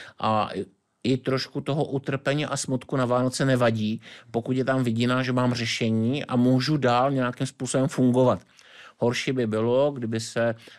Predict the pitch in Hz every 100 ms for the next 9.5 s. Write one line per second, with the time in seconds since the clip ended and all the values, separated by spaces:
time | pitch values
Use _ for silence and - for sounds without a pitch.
0 | _ _ 123 117 110 - _ - 117 131
1 | - 127 123 120 123 113 113 113 113 113
2 | 113 117 123 104 117 113 120 117 117 117
3 | - 120 117 113 113 117 113 - 107 110
4 | 107 120 - - - _ 110 101 95 -
5 | - 110 110 113 131 143 117 107 110 107
6 | 117 110 107 - 110 110 113 123 - -
7 | 98 113 113 120 139 123 127 120 - 117
8 | 120 117 117 113 117 107 113 117 120 120
9 | 120 110 107 110